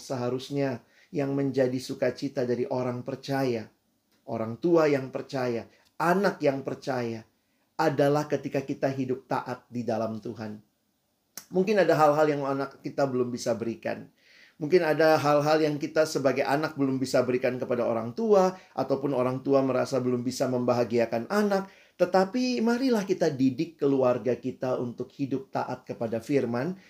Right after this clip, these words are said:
sehingga kebahagiaannya bukanlah kebahagiaan karena memperoleh sesuatu, bukanlah kebahagiaan karena mendapatkan banyak hal yang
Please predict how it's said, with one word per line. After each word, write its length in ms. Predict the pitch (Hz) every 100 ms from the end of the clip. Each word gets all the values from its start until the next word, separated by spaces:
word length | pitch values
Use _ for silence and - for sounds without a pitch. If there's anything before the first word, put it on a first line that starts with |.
| _
sehingga 640 | - - 170 233 233 226 226
kebahagiaannya 1200 | 185 123 131 123 185 190 175 170 151 139 139 135
bukanlah 560 | 131 123 135 127 127
kebahagiaan 800 | - 135 113 113 98 120 117 120
karena 240 | 117 117 117
memperoleh 880 | 117 120 - 135 - 220 240 151 - _
sesuatu, 800 | - 143 - 120 107 - 208 208 - _ _
bukanlah 480 | 160 156 147 143 143
kebahagiaan 560 | 143 135 131 127 139 143
karena 280 | 135 131 135
mendapatkan 800 | 139 131 127 - 170 - 175 160
banyak 360 | 143 135 139 135
hal 180 | 143 151
yang 180 | 143 135